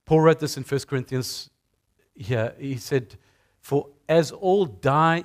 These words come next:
in Adam, so all will be made alive in Christ." We who have passed from death pass into life. He who is absent from the body is present with the Lord. It's instantaneous.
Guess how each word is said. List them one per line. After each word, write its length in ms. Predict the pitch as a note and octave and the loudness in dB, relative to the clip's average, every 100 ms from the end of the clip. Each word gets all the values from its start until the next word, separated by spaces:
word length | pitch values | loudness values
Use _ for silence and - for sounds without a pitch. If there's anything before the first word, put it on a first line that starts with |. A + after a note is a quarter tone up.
| - | -4
in 220 | D3+ D3 - | -4 -4 -6
Adam, 480 | D#3 C3+ G#2+ A2+ B2 _ _ | -6 -4 -6 -8 -14 _ _
so 400 | - D3+ C3+ - | -4 0 0 0
all 460 | - F3+ C#3+ C3+ - | 2 6 6 4 0
will 160 | B2+ B2 | -4 -4
be 200 | C3+ C3+ | -2 -2
made 280 | C3+ C3+ | 0 0
alive 800 | A#2+ A#2 A#2+ C#3+ D#3+ A#2+ A#2 - - | -2 -6 -2 0 2 0 -2 -8 -12
in 180 | B2+ B2+ | -10 -10
Christ." 480 | - C3 A2 - _ _ _ _ _ - | -6 -8 -8 -16 _ _ _ _ _ -6
We 480 | B2 G3+ A#3 G#3 _ | -2 0 -2 -6 _
who 160 | - F#3 | 0 2
have 260 | D#3+ D3+ - | 2 0 -2
passed 460 | F3+ F#3 - - _ _ _ | 0 0 -2 -16 _ _ _
from 240 | D#3+ C#3+ | 0 0
death 400 | A2+ E3+ D#3+ - | 2 2 0 -4
pass 400 | D#3+ E3+ D#3+ - - | 0 0 0 -8 -8
into 260 | E3 - | -6 -6
life. 380 | C#3+ C#3 A2 - _ _ _ | -6 -4 -4 -8 _ _ _
He 360 | D#3+ G#3 G#3+ | 0 2 2
who 200 | F3 F3 | 0 0
is 180 | E3+ D3+ - | 2 0 -2
absent 400 | F#3+ - F#3 E3 | -4 -4 -12 -8
from 180 | D#3+ | -6
the 60 | D3 | -6
body 300 | B2+ C#3+ D3 | -4 -4 -6
is 200 | C#3+ C3 | -10 -12
present 420 | - D3 C#3 C#3 | -6 -4 -4 -6
with 140 | C3+ A#2+ | -8 -6
the 80 | |
Lord. 280 | B2+ A#2 A2+ - _ | -6 -6 -10 -16 _
It's 200 | D3 - | -12 -10
instantaneous. 1080 | - A3 - - F#3+ E3 F3 F3 A#2+ - - | -6 -6 -6 -6 -8 -4 -4 -4 -6 -10 -16